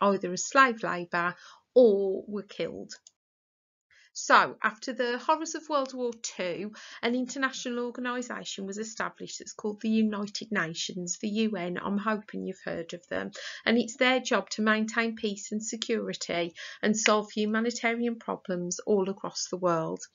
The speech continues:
In nineteen forty-eight, just a short time after the war finished, they developed basically a code of con-, conduct, a kind of list of rules for the way that people should be treated all across the world. And this became the Universal Declaration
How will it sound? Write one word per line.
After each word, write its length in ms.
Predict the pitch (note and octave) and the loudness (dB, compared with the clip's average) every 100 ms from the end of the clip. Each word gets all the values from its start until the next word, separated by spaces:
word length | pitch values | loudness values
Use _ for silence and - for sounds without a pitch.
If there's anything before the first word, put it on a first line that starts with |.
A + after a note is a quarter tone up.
| - - - - | -16 -14 -14 2
In 160 | B3 B3 | 6 8
nineteen 400 | C4 C4 C#4+ C4 | 8 6 0 0
forty-eight, 600 | - B3+ B3+ A#3+ A#3 C#4 | 2 2 2 2 2 2
just 240 | - C4+ - | 0 -2 -2
a 40 | |
short 360 | - C4 B3+ - | -2 0 -2 -2
time 280 | - G#3+ G#3+ | -2 0 0
after 280 | A3+ - A3 | -2 -6 -4
the 120 | A#3 | 0
war 240 | A3+ G#3+ | 0 0
finished, 560 | - D4 A#3 F3+ - - - - - | -2 -4 -2 -4 -8 -10 -16 -18 8
they 100 | B3 | 10
developed 500 | B3 B3+ D4 A#3+ - | 10 2 0 0 -2
basically 540 | A3+ A3+ A3+ - C4 | -4 -4 -8 -8 -6
a 60 | B3 | -6
code 360 | - B3 A#3+ B3+ | -6 -6 -6 -10
of 120 | - | -14
con-, 320 | - F#3 G3 _ | -10 -10 -12 _
conduct, 720 | - G3+ F#3+ A3 A3 A3 - | -6 -6 -2 -2 -2 -6 0
a 280 | G#3+ G#3+ G#3+ | 4 4 2
kind 280 | A3 A#3 A3+ | 0 2 2
of 80 | A3+ | 2
list 340 | A3+ - - | 0 -4 -4
of 160 | A3 A3 | -2 2
rules 440 | F3 F3 F#3+ - - - - | 2 2 -4 -6 -10 -16 2
for 140 | B3 | 6
the 100 | A3+ | 8
way 160 | A3 G#3+ | 8 4
that 220 | A3 - | 0 -2
people 400 | A3 G#3 - A3 | -2 -2 -4 -4
should 200 | - A3 | -2 -2
be 120 | A3+ | -4
treated 560 | A3 F3+ F3 - G3+ G#3+ | 0 0 -2 -6 -2 0
all 180 | G#3 | 0
across 380 | G#3+ - A3 - | -2 -4 -4 -4
the 80 | A3 | -2
world. 420 | G#3+ F3 F3+ F#3 - - - - | 2 2 0 -6 -12 -14 -14 4
And 180 | A#3 A#3 | 6 6
this 140 | B3 | 4
became 480 | - C#4 - G#3 F#3+ | 0 -4 0 -2 0
the 80 | F#3+ | 0
Universal 720 | G3+ G#3 G#3 G#3 G#3 G#3+ A#3 | 2 2 2 2 2 0 -2
Declaration 240 | A3+ A3+ | -4 -4